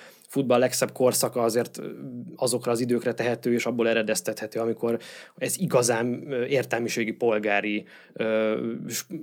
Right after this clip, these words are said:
sportág volt abból a szempontból, hogy ennek az intellektuális hátországát, ö, ez a, ez a kávéházi értelmiség adta a magyar futballnak, a, meg az egész Dunamenti iskolának ugye itt a,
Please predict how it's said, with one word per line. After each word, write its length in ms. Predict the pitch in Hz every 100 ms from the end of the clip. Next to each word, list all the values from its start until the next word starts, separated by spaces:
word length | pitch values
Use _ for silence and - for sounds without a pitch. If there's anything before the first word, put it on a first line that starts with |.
| 139
sportág 500 | - 139 123 127 120
volt 160 | 127
abból 180 | 123 120
a 40 |
szempontból, 400 | 107 123 120 117
hogy 100 | 120
ennek 100 | 117
az 80 | 117
intellektuális 600 | 139 131 117 113 113 110
hátországát, 720 | - 107 113 110 - 107 104
ö, 320 | - - - -
ez 120 | 110
a, 100 | 113
ez 80 | 104
a 60 |
kávéházi 520 | - 113 107 98 98
értelmiség 520 | 113 104 104 110 - 104
adta 500 | 98 - 101 104 104
a 60 |
magyar 260 | 104 104 101
futballnak, 460 | - 104 107 104
a, 160 | 110 107 - - - -
meg 140 | - 107
az 100 | 110
egész 200 | 113 110
Dunamenti 440 | 127 117 104 98
iskolának 520 | 107 - 113 104 104
ugye 160 | 117 107
itt 180 | 107 -
a, 200 | 101